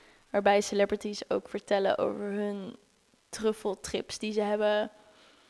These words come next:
En wat, en leggen ze ook uit hoe dat eigenlijk in de wetenschap heel erg gebruikt kan worden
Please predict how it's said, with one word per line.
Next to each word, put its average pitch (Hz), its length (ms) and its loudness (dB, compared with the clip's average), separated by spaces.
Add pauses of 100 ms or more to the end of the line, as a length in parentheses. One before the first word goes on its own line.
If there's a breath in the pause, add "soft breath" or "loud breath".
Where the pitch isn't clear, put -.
(260 soft breath)
En 202 240 0
wat, 196 380 0
en 220 180 0
leggen 208 260 2
ze 208 120 0
ook 202 140 -2
uit 202 400 2
hoe 208 200 -4
dat 208 160 -6
eigenlijk 208 440 0
in 214 120 -2
de 208 80 -2
wetenschap 226 540 0
heel 208 180 4
erg 208 120 0
gebruikt 208 380 2
kan 233 160 0
worden 214 380 4